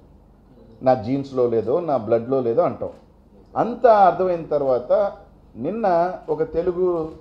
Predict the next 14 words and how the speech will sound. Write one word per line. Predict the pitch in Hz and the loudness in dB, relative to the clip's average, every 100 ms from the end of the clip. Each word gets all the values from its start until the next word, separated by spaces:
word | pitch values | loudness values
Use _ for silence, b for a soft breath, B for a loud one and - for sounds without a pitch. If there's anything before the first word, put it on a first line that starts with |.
| - - - _ _ _ _ _ - | -20 -20 -20 _ _ _ _ _ -8
న్యూస్ | 147 175 170 | -2 -2 -2
వాళ్ళు | 160 135 131 | 2 2 2
రిలీజ్ | 135 147 143 | -2 -4 -6
చేసిన | 147 127 135 | -8 -8 -8
దాంట్లో | 120 117 185 170 | -8 -6 -6 -6
blood | 104 127 127 | 2 2 4
అని | 139 160 123 | 0 0 -6
ఇస్తున్నారు. | - 92 80 - - - - - - - | -10 -16 -18 -20 -20 -20 -20 -20 -14 -6
కానీ | 247 | -4
blood | 135 190 151 170 233 | -4 -2 0 2 2
అనేది | 226 214 | 2 0
అంత | 180 175 | 0 -2
పెద్ద | 151 143 | -4 2
పదము, | 170 170 135 170 165 151 | 2 4 2 2 -2 -4